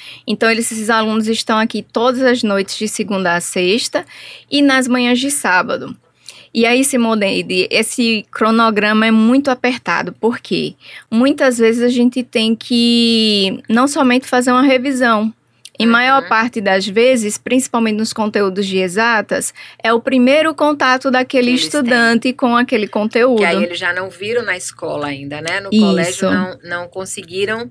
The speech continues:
Speaker 2: é, ter aquela, aquela disciplina completa,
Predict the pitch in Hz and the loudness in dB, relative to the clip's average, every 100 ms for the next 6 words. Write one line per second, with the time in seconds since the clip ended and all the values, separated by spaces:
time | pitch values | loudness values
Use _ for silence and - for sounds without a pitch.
0 | - - - _ _ 160 160 160 160 - | -18 -20 -20 _ _ -6 -2 -2 -2 -2
1 | 190 185 180 180 170 170 170 165 165 170 | 0 0 -2 -4 -2 0 0 0 -4 -4
2 | 185 180 185 - 190 - 185 180 - 190 | -6 -6 -8 -14 -14 -12 -8 -8 -6 -8
3 | 185 175 165 165 208 233 | -6 -2 -2 -2 -8 -10